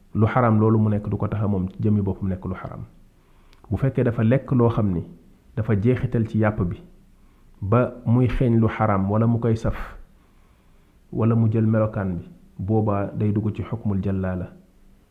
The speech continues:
Muy, euh, animaux yi nga xam ni ci lu mel ne nag wala xar wala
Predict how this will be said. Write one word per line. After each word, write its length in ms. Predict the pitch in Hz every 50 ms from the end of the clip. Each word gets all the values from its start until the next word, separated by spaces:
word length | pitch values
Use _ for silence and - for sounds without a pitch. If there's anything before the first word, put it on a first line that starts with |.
| _ _ -
Muy, 440 | 95 101 107 107 104 101 98 87 - - - - - - - _ _ _ _ _ - - - - - -
euh, 420 | - 58 57 57 - - - - - - - _ _ _ _ _ -
animaux 340 | - 117 123 123 120 113 110
yi 100 | 110 113
nga 100 | 113 117 113
xam 200 | - 120 104 98
ni 100 | 92 95 107 - - - - - - - -
ci 120 | - 107
lu 80 | 101 101
mel 180 | 101 101 101 101
ne 300 | 101 95 92 87 101 - - - - - - - - -
nag 200 | - 104 104 104 104 - - - - _ -
wala 260 | 90 92 87 85 92
xar 240 | 92 - - 98 101 98
wala 640 | 98 92 92 95 92 92 87 90 95 92 92 90